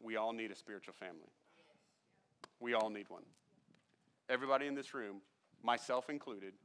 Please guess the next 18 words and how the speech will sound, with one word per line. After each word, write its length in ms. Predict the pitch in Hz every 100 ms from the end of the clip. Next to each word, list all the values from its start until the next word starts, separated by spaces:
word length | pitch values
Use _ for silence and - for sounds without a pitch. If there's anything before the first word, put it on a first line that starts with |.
| _ _ _ -
need 240 | 120 127
a 80 | 113
spiritual 440 | 107 - 113 110 107
family. 380 | 113 101 95 - _ _ _ _ _ -
And 80 | 117
that's 200 | 180 190
what 140 | 147
God 200 | 135 131
is 100 | 110
building, 360 | 107 131 139 107
by 120 | 98
the 80 | 98
way. 140 | 101
God 320 | 98 120 131
is 180 | 127 127
building 460 | - 120 123 104 101
a 40 |
family. 440 | 104 127 127 98